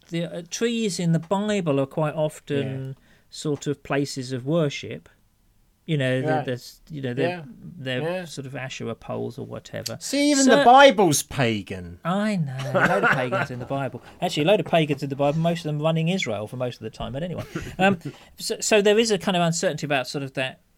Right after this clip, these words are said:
Speaker 1: thing. And I think,
Speaker 2: Mm.
Speaker 1: uh, the northern Germanic tribes, um, you know, all in forests, so they did have, uh, they did have sacred groves, but they were mainly oak trees, I think, if anything. Um, I, I just think it's really interesting.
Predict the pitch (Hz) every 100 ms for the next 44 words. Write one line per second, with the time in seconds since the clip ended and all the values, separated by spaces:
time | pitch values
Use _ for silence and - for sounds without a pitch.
0 | _ - 135 143 185 196 214 202 170 165
1 | - 185 - - 196 180 175 196 196 175
2 | 160 147 147 147 135 - - _ - -
3 | 147 135 127 - - - 135 131 127 127
4 | _ _ _ _ _ _ _ _ _ -
5 | 170 104 139 117 117 - 131 127 139 -
6 | 123 123 120 143 - 92 - - _ _
7 | _ 113 110 113 113 135 - - _ 180
8 | - 131 - 135 - 104 127 135 127 113
9 | 131 151 - - 139 147 127 120 117 110
10 | 123 165 - - 107 - - 110 107 107
11 | 113 - 113 135 _ _ _ _ _ 175
12 | 196 196 _ _ _ 254 277 247 302 359
13 | 403 403 339 254 214 285 269 320